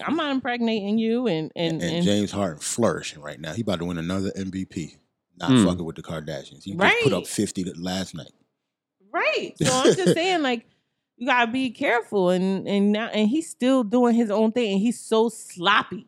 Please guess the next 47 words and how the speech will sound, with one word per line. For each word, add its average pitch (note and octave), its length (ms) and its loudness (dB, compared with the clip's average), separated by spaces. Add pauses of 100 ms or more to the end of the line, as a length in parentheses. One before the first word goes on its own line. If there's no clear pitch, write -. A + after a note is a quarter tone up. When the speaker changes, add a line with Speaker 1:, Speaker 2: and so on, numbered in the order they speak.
(600)
Speaker 1:
He's C#4 200 -4
so B3 220 2
sloppy A3 580 -2
with F3 140 -2
his D#3 240 -2
shit. - 240 -12 (140)
Speaker 2:
No, D#3+ 100 -2
Speaker 3:
Most F3 120 0
Speaker 2:
I - 20 -4
don't, A#2 100 0
Speaker 3:
men F#2+ 160 2
Speaker 2:
I, - 80 2
I E2+ 140 2
Speaker 3:
are. F2 40 2
Speaker 2:
don't, F2 200 -6
I F3 80 -6
don't - 160 -6
really D#3+ 160 2
think B2 180 -4
it's G#2 100 -6
sloppy B2+ 340 -4
though. C2 200 -14 (1900)
Speaker 1:
Yeah, B3+ 240 -2
Speaker 2:
Not D#3+ 140 2
Speaker 1:
man. G3+ 80 4
Speaker 2:
in F3 60 6
his F#3 160 4
situation. B2 580 -2 (540)
Speaker 1:
Why? G3+ 140 -4
Speaker 2:
Because - 20 0 (160)
Speaker 1:
'Cause - 80 -2
Speaker 2:
it's C#3+ 60 -4
Speaker 1:
he E3+ 60 4
crazy? E3+ 60 6
Speaker 2:
already, D#3+ 500 2 (180)
it's C#3+ 160 -6
already D#3+ 600 0 (100)
out C3+ 280 -4
there. F#2 260 -4
Like, E2 260 -10
it's A2 120 -10
not D3 200 0
sloppy. A2 680 -2 (400)
He D3+ 160 0
obviously C3 320 4
doesn't G2+ 260 -2
care. - 380 -6